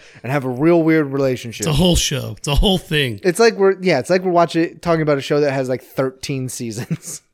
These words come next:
Speaker 2: This is a thirteenth.
Speaker 1: I know, that's what I'm saying.
Speaker 2: And this season's pretty good.
Speaker 1: Yeah.
Speaker 2: Free plug.
Speaker 1: Free plug. Or you could pay us.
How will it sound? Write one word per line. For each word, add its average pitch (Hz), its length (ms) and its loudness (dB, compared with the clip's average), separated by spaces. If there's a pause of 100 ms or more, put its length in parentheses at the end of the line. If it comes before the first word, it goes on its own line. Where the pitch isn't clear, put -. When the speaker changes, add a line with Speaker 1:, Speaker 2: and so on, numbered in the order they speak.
Speaker 2:
This 156 200 2
is 180 160 4
a 180 80 2
thirteenth. 123 680 -6
Speaker 1:
I 127 80 -4
know, 156 140 -2
that's 127 120 -8
what 135 60 -10
I'm 131 40 -10
saying. - 240 -12 (140)
Speaker 2:
And 131 160 -2
this 151 140 0
season's 156 340 0
pretty 160 180 0
good. 147 280 0 (360)
Speaker 1:
Yeah. 147 220 0
Speaker 2:
Free 151 140 0
plug. 135 340 2 (320)
Speaker 1:
Free 139 220 -4
plug. 147 460 0 (640)
Or 170 160 2
you 240 60 4
could - 160 -6
pay 151 200 0
us. - 460 -12